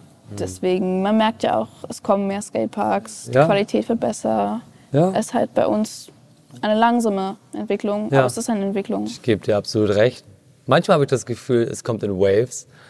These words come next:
Speaker 1: Klar,
Speaker 2: So,
Speaker 1: ja, ja.
Speaker 2: ähm, grad was so, ähm,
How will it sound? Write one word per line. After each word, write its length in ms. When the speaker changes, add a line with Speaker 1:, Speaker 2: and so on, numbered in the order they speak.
Speaker 1:
Klar, 240
Speaker 2:
So, 220
Speaker 1:
ja, 180
ja. 220
Speaker 2:
ähm, 180
grad 300
was 220
so, 380
ähm, 420